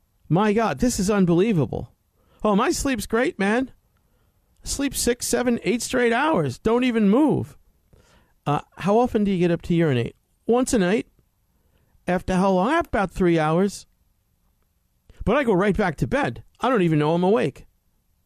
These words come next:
This is what I mean.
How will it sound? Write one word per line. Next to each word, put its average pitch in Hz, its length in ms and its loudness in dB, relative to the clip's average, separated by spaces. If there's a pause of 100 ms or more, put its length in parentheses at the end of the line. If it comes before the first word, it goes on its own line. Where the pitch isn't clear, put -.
(1500)
This 196 200 0
is 196 120 -2
what 185 160 0
I 175 100 2
mean. 170 340 0